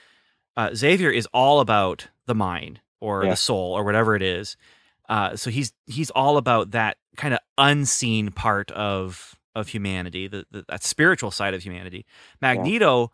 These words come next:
Speaker 1: manipulates Earth. I mean, he's literally
Speaker 2: Mm.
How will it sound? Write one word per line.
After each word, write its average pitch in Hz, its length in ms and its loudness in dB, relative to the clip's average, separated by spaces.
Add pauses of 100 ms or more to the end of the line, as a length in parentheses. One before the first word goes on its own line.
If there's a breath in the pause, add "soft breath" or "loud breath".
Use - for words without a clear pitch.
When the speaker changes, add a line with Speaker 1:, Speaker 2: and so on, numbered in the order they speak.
Speaker 1:
manipulates 127 1300 -4 (460)
Earth. 143 320 2
I - 20 -6
mean, 117 100 -2
he's 127 140 -2
literally 113 880 2 (380)
Speaker 2:
Mm. 95 280 -8